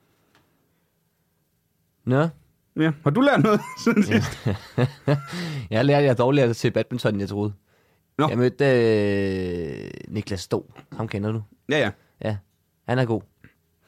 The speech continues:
Speaker 1: Niklas Stå er god. Jeg tabte enogtyve fire i et sæt,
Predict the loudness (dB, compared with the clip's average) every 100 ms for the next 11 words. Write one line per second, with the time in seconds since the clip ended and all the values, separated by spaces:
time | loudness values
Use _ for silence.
0 | _ -20 -10 -6 -4 -2 0 0 -2 -6
1 | -10 _ _ _ _ -20 _ _ 0 0
2 | 0 0 0 2 2 2 0 0 0 -2
3 | 0 0 -2